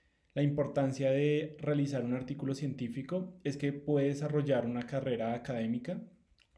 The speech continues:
puede generar una búsqueda de recursos para crecimiento tanto personal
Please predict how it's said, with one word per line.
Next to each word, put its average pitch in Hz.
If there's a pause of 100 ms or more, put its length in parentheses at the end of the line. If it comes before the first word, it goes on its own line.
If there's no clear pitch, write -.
(180)
puede 135
generar 147
una 123
búsqueda 139
de 139
recursos 127
para 127
crecimiento 123
tanto 120
personal 120